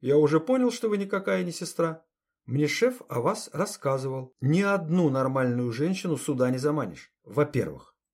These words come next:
А во-вторых, вы привозите всегда один и тот же коньяк. Армянский пять звёздочек. И лимоны. Ведь вас зовут Таня?» «Эсмеральда.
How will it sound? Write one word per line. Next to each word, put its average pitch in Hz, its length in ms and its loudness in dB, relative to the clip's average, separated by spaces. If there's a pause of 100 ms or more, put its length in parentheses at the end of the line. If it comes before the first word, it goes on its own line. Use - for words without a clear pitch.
А 123 140 -2
во-вторых, 123 680 -2 (600)
вы 147 280 2
привозите 156 680 -2
всегда 147 460 -2
один 175 380 -6
и - 20 -8
тот 220 180 2
же 196 120 -8
коньяк. 170 520 -2 (420)
Армянский 165 640 -4
пять 165 240 0
звёздочек. 110 520 -8 (520)
И 208 160 -2
лимоны. 127 720 -2 (280)
Ведь 147 220 -4
вас 190 220 -2
зовут 196 400 -4 (340)
Таня?» 240 440 -4 (1400)
«Эсмеральда. 196 840 0